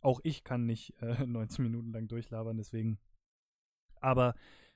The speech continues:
man muss auch dazu sagen, wir kommen auch zum Beispiel gleich noch zu Spielen, wo halt auch einfach nicht wirklich viel, ähm, zu, zu sagen ist. Als nächstes kommen wir jetzt aber erstmal zu Leverkusen gegen Schalke.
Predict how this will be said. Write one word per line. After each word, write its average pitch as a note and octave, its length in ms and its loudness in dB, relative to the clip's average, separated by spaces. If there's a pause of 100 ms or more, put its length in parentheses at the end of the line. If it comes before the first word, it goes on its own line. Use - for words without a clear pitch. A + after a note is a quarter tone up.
man C3+ 120 6
muss E3+ 160 4
auch C#3+ 140 2
dazu D#3 280 -4
sagen, C#3 320 0
wir B2 80 0
kommen C#3+ 240 2
auch C3 140 0
zum C3+ 120 -2
Beispiel B2 260 -2
gleich B2 240 0
noch B2+ 100 -2
zu - 160 -8
Spielen, B2+ 400 0
wo A#2+ 280 0
halt A#2+ 180 -8
auch A2 120 -6
einfach G#2+ 560 -10 (400)
nicht A2 140 -8
wirklich - 340 -14 (100)
viel, G#2+ 240 -12
ähm, A2 380 -8 (420)
zu, B2 120 -2
zu - 120 -10
sagen B2 300 4
ist. - 240 -4 (240)
Als C3 160 0
nächstes E3+ 300 0
kommen F3+ 160 2
wir - 20 4
jetzt D#3+ 140 0
aber C#3+ 120 0
erstmal C3+ 300 0
zu - 240 -2
Leverkusen D3+ 560 2
gegen B2 180 0
Schalke. A#2+ 440 -4